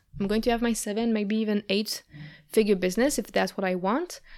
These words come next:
Um, living the life I want to live, you know, buying property,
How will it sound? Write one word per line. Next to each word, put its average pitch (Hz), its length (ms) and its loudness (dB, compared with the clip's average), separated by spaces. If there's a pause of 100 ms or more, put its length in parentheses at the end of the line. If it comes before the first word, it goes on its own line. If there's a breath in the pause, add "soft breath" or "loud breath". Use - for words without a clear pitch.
(360 loud breath)
Um, 196 640 2
living 220 380 6
the 208 100 4
life 196 240 2
I 190 60 2
want 185 240 0
to 185 120 -4
live, 262 260 4
you 226 60 4
know, 196 260 2
buying 180 380 -2
property, 240 800 -2